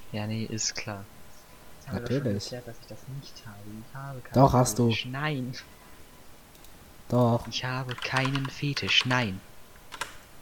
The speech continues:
Speaker 2: Doch.
Speaker 1: Wisst ihr, was mich echt
Speaker 2: <laughs>
Speaker 1: aufregt?
Speaker 2: Was?
Speaker 1: V P N Unlimited. Jedes Mal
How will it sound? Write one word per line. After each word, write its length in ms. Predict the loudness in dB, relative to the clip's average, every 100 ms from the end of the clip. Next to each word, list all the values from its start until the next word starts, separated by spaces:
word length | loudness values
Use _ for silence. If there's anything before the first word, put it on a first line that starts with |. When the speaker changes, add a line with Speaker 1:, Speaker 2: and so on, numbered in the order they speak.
| -6
Speaker 2:
Doch. 240 | -6 -6 -10 -18 -20 -18 -18 -18 -16 -18 -18 -18 -16 -12
Speaker 1:
Wisst 180 | -10 -8
ihr, 80 | -8
was 140 | -8
mich 180 | -10 -8
echt 220 | -4 -4
Speaker 2:
<laughs> 20 |
Speaker 1:
aufregt? 580 | -2 -6 -8 -12 -12 -16 -18 -18 -16 -16 -18 -18 -18 -18 -18 -18 -8
Speaker 2:
Was? 300 | -2 -2 -2 -10 -16 -12 -10
Speaker 1:
V 120 | -10
P 180 | -8 -8
N 180 | -6 -6
Unlimited. 680 | -6 -6 -6 -6 -8 -12 -12 -14 -16 -18 -18 -18 -18 -20 -20 -20 -20 -18 -18 -18 -18 -18 -12 -6
Jedes 240 | -6 -6 -10
Mal 300 | -10 -10 -10